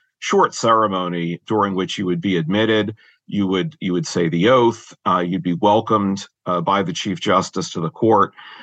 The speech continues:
And then typically you would sit down and watch the arguments for that session. Now, since the pandemic, I, I don't think that they're doing those live right now. And so that's a shame. Maybe they'll start doing them again this coming term.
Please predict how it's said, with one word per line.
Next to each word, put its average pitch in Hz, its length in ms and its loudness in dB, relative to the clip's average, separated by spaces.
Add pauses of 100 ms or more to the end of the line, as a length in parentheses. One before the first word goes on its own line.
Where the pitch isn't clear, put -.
(140)
And 110 180 2
then 107 100 4
typically 107 400 0
you 98 80 2
would 92 120 0
sit 113 200 -4
down 98 280 0
and 90 140 -4
watch 95 320 -4
the 90 100 -4
arguments 87 640 -2
for 92 160 -6
that 85 240 -2
session. - 480 -2 (500)
Now, 110 180 4
since 135 420 -2
the 107 100 -4
pandemic, 101 720 0 (140)
I, 101 280 0
I 110 120 -2
don't 110 360 -2 (280)
think 185 340 -2
that 107 160 -4
they're 107 200 0
doing 113 360 0
those 101 320 -2
live 101 460 0
right 76 260 -10
now. 69 360 -10 (420)
And 95 240 -2
so 104 260 0
that's 98 300 0
a 90 40 -8
shame. 98 360 -2
Maybe 104 260 0
they'll 95 160 -2
start 92 300 -4
doing 101 260 -2
them 92 160 -6
again 92 560 -4 (380)
this 101 180 -2
coming 87 380 -2
term. 90 580 -2